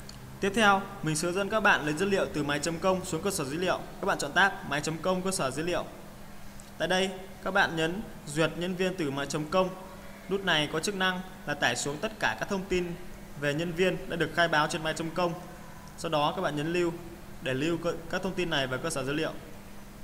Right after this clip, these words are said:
Đã lưu vào cơ sở dữ liệu thành công. Các bạn có thể tích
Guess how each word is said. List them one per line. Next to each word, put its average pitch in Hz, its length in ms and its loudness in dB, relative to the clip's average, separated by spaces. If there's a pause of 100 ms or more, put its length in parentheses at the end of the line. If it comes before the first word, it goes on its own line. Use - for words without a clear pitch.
(140)
Đã 143 100 -2
lưu 170 180 2
vào 143 140 0
cơ 147 80 -2
sở 131 120 -4
dữ 135 80 -4
liệu 143 140 -4
thành 131 240 -6
công. 151 200 0 (1000)
Các 180 60 0
bạn 175 180 4
có 175 80 0
thể 180 160 2
tích 208 240 -2